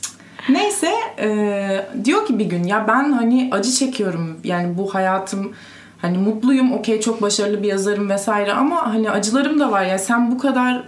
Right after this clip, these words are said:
hafif nasıl kalabiliyorsun?" diyor. Adam işte, "Ben gel sana bir şey göstereceğim." falan filan. E, bir evsizlerle adam meğersem her hafta toplanıyormuş ve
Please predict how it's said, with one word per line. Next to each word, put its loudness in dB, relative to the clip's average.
hafif -2
nasıl 2
kalabiliyorsun?" -4
diyor. -4
Adam 2
işte, 0
"Ben 2
gel 0
sana -4
bir -4
şey -6
göstereceğim." -8
falan -6
filan. -6
E, -2
bir 0
evsizlerle 0
adam 2
meğersem 0
her -2
hafta -4
toplanıyormuş -4
ve -2